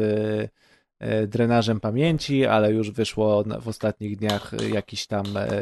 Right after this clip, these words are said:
kolejny patch, który już to całkowicie naprawił, więc, więc nawet jest dość szybka też reakcja na, na jakieś drobne bugi i błędy, aczkolwiek mówię, ja grając cały czas ani jednego prak-, no,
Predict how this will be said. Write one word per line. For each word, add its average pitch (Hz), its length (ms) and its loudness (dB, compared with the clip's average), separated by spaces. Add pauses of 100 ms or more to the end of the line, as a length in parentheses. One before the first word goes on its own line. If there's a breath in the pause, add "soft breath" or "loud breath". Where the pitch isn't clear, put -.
(580)
kolejny 113 400 2
patch, 156 280 6
który 120 180 -2
już - 140 -2
to 110 100 -2
całkowicie 113 560 -2
naprawił, 120 600 4
więc, 104 420 -2 (440 loud breath)
więc 113 200 -6
nawet 110 300 -2
jest 107 140 -2
dość 110 180 0
szybka - 380 -4
też - 200 -8
reakcja 104 440 -2
na, 104 320 -4
na 107 180 -6
jakieś 107 280 -6
drobne 101 580 -2 (300 loud breath)
bugi 113 300 2
i 107 40 2
błędy, 127 420 6
aczkolwiek 117 420 0
mówię, 117 140 2
ja 120 220 6
grając 120 400 6
cały 117 240 2
czas 113 340 -2
ani 113 240 -2
jednego 107 360 -2
prak-, - 380 -8
no, 151 120 2